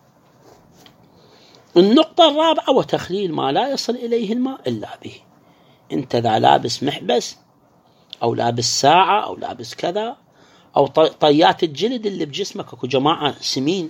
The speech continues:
عنده سمنة، فالجسم مال بطنه مثلًا متدلي، ناس على ناس، أو صايرة كسرات بي من هالطبقات بي،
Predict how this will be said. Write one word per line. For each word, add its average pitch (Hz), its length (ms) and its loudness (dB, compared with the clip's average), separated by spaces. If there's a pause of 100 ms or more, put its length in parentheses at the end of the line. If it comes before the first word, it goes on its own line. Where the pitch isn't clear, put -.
(140)
عنده 123 220 -4
سمنة، 143 440 -2 (540)
فالجسم 135 840 2
مال 127 180 4
بطنه 160 380 2
مثلًا 143 460 -6 (760)
متدلي، 135 800 2 (640)
ناس 143 340 -2
على 120 180 -4
ناس، 113 300 -10
أو 117 100 -10
صايرة 127 320 -6
كسرات 127 640 -2
بي 117 220 -8 (200)
من 117 120 -12 (680)
هالطبقات 123 520 2
بي، 113 240 -6